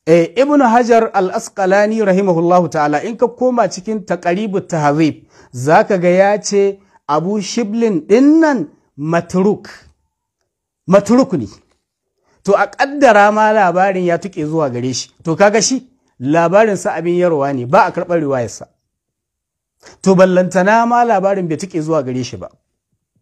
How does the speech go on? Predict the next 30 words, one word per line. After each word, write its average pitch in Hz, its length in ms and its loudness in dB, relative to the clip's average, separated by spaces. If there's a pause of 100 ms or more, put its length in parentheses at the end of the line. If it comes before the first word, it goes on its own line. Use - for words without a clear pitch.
(300)
Shi 240 200 2
mai 247 120 4
wannan 202 280 0
littafin 214 420 0
shi 214 240 -8
ne 208 140 -4
ya 165 80 -2
taƙaita. 143 520 -6 (240)
Kai 208 120 2
kuma 233 200 0
sai 240 140 0
ka 247 100 0
ɗauka 233 320 2
da 277 100 -4
cewa 214 400 2 (200)
labarin 196 460 2
ya 185 100 -2
tuƙe 190 260 -8
zuwa 180 200 -2
gare 165 200 -2
shi 147 180 -8
ne, 113 80 -10 (180)
har 220 200 2
kake 226 360 -2
lissafa 190 420 -4
wannan 202 440 -2
abun 196 260 -4
a 151 60 -6
matsayin 175 420 -4
hanya, 180 360 -2